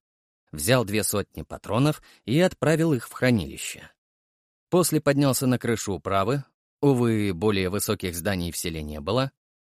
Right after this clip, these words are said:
отстегнул магазин и прикоснулся к пуле, вешая на нее метку пространственного обмена. Пристегнул магазин обратно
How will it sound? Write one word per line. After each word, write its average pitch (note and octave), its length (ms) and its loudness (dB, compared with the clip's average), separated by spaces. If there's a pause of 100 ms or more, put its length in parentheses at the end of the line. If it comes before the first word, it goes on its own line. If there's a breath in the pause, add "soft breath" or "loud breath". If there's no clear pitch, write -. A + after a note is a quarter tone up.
(140)
отстегнул E3 540 4
магазин A2+ 600 2
и - 100 -4
прикоснулся F#3 720 0
к - 120 -14
пуле, A#2+ 600 2
вешая A2 540 0
на F#2 100 0
нее B2 300 0
метку D3 380 0
пространственного A#2 960 0
обмена. D2 500 -6 (680)
Пристегнул A#2 540 2
магазин E2 460 -4
обратно G#2 560 -2